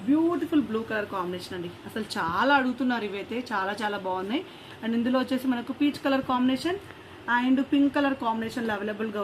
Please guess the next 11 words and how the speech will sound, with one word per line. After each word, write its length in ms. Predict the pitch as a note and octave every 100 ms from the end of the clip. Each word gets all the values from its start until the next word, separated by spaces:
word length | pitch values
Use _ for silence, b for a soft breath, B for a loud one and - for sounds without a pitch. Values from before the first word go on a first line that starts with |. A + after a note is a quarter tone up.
| G3
ఉంది. 160 | C4 A#4+ - - - - A3
And 120 | A3+ A3
ఎక్సలెంట్ 400 | - B3+ B3+ A#3+
ప్యాటర్న్ 340 | G3+ G3 D4+ -
and 180 | G3 G3
మంచి 220 | G3+ G#3+
పింక్ 300 | C4 C4+ B3
కలర్ 220 | C4 B3+ B3
కాంబినేషన్‌లో 520 | G#3+ G#3 G3+ G#3 F#3+
అండి. 140 | F#3 G3 A3
చాలా 260 | F3+ F#3+